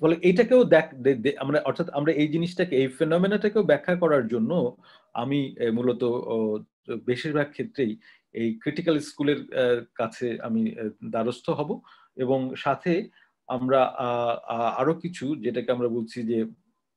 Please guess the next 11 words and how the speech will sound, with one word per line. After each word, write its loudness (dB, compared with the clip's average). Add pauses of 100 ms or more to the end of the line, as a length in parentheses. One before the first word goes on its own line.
উম, -4 (460)
এটাকে -4
আমরা 2
বলছি -4
critical 0
policy 0
analysis -4
বলে -2
আর -4
একটা, -6
আহ, -10